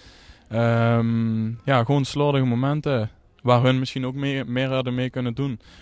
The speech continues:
Va-, waardoor het eigenlijk, eh, ja, een beetje aanvoelde alsof wij niet de betere ploeg waren. Maar we voelden, ja,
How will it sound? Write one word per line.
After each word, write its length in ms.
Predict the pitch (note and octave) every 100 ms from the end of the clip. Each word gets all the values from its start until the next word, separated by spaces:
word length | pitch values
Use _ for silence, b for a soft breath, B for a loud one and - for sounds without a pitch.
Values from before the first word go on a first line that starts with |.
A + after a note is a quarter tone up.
| b -
Va-, 120 | B2
waardoor 420 | A#2 A#2 A2+ A#2+
het 80 | A#2+
eigenlijk, 460 | A2+ A2+ A2 A2 -
eh, 260 | G#2+ G#2+ G#2+ -
ja, 260 | A2 G#2 A2 - -
een 120 | A2
beetje 540 | A#2 A2+ A2 G#2+ G#2
aanvoelde 500 | - A2+ A2 A#2+ A#2
alsof 460 | A2+ A2+ A#2+ A2+ - G#2 A2+ - _ _ - - - - - B B
wij 140 | A#2
niet 120 | B2 B2
de 80 |
betere 280 | A#2+ B2+ B2
ploeg 200 | A2+ C3
waren. 280 | B2 A#2+ A#2
Maar 180 | A#2 A#2
we 60 | A#2
voelden, 480 | C3+ C3 B2+ G2 A2+
ja, 200 | A#2+